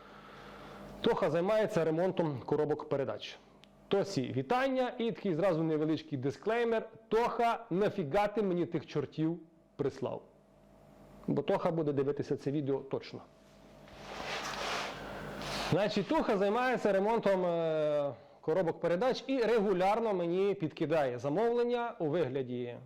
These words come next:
росточок, завтулювань, е, шліфовок, шийок на валах.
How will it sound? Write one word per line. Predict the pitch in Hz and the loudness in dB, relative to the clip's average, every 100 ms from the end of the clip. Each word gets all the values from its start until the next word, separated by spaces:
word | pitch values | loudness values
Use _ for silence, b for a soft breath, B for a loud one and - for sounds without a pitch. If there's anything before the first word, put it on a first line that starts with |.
| 180 - | -18 -12
росточок, | 117 120 151 147 - 202 226 - 220 208 - B B B B | -4 0 2 0 2 2 2 2 2 2 -6 B B B B
завтулювань, | 120 110 156 165 - - 202 226 214 214 220 220 220 214 B B B B B B - | -4 2 2 2 -2 0 2 2 2 2 2 2 0 -4 B B B B B B -2
е, | 139 139 139 139 135 | 2 4 4 4 2
шліфовок, | 135 - 160 165 165 160 147 151 | 0 0 0 2 0 2 2 0
шийок | 151 - 165 139 135 | -4 -2 0 0 -2
на | 135 127 | -4 -2
валах. | 135 143 165 226 220 - - | 0 0 2 2 0 -6 -14